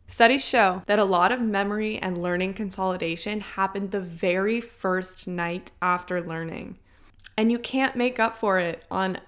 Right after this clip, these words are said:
the second night after, the third night after. If you've lost that sleep on the first night after, you've lost that ability to learn.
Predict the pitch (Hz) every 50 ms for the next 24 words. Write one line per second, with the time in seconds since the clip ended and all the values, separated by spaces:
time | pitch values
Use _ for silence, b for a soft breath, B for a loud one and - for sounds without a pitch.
0 | _ _ - 190 190 196 196 - - 196 190 202 - 208 208 196 190 190 190 185
1 | 185 185 - 185 180 180 - - 175 175 175 175 180 180 180 175 - - 160 175
2 | 180 - 170 165 160 160 185 - - 185 202 226 247 254 247 208 180 180 185 190
3 | 202 - - 190 185 - - - - 190 196 190 190 185 180 180 - - - 175
4 | 175 175 175 - - 185 185 185 190 - - - 180 185 190 - - 240 262 269
5 | 254 226 208 196 202 202 190 185 175 170 170 175 175 175 185 180 - - 196 190
6 | 185 180 170 - 175 180 170 175 170 185 196 220 240 240 247 - - - 190 180
7 | 175 165 147 - 127 - -